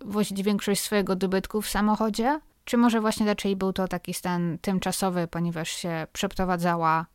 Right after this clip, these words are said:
i pewnie właśnie woziła ze sobą wiele rzeczy, które może chciała oddać, pozbyć się. To też może mieć niewielkie znaczenie, do tego jeszcze wrócę.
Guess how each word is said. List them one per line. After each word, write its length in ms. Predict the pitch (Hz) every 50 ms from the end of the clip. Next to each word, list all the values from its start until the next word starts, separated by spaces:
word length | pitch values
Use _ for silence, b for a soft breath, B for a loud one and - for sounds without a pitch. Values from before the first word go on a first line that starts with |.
| _ _ _ _ _ -
i 100 | 240 220
pewnie 260 | 208 190 180 202 185
właśnie 300 | 185 185 - - 190 180
woziła 360 | 185 202 190 - 190 170 165
ze 100 | 165 175
sobą 300 | - - 175 165 165 165
wiele 240 | 170 175 165 170 160
rzeczy, 280 | 170 165 - - 170
które 200 | - - 165 160
może 220 | 165 165 160 160 165
chciała 340 | - - 165 151 151 - -
oddać, 540 | 208 202 196 180 175 165 165 156 - -
pozbyć 460 | - - 180 175 170 170 175 170 - -
się. 340 | - - 160 160 156 151 - _ _ _ _ _ _ _ _ _ _
To 80 | -
też 160 | 240 320 320 269
może 200 | 254 233 196 208
mieć 180 | 202 185 -
niewielkie 380 | 202 190 190 180 180 - 180 175
znaczenie, 500 | - 180 170 - 185 175 165 151 156 165
do 80 | 175
tego 160 | 170 175 165 165
jeszcze 220 | 165 - - 170
wrócę. 520 | 165 165 156 147 - - - - - 208